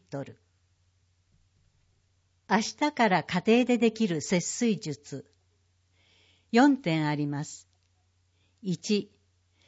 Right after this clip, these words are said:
食器をため洗いする。一回で約九十リットル節水。二、トイレは大小の洗浄を使い分ける。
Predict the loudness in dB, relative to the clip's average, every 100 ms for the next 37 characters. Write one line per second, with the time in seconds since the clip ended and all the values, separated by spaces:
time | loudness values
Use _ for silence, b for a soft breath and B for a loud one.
0 | _ -2 2 2 0 -2 0 2 2 4
1 | 4 4 2 0 -2 -6 -10 -12 -14 _
2 | _ _ _ _ _ _ -8 -8 -2 0
3 | 0 0 0 -2 -2 -6 2 2 4 4
4 | 4 0 -4 -8 -6 -8 -8 -10 -12 -14
5 | -16 _ _ _ _ _ _ _ _ _
6 | _ _ -14 -2 0 0 -4 _ _ _
7 | _ _ _ _ _ -2 2 4 2 0
8 | 0 -4 -6 b 2 4 6 2 0 -2
9 | -2 -4 0 0 0 2 2 2 0 -4
10 | 0 2 2 0 -4 -6 -8 -12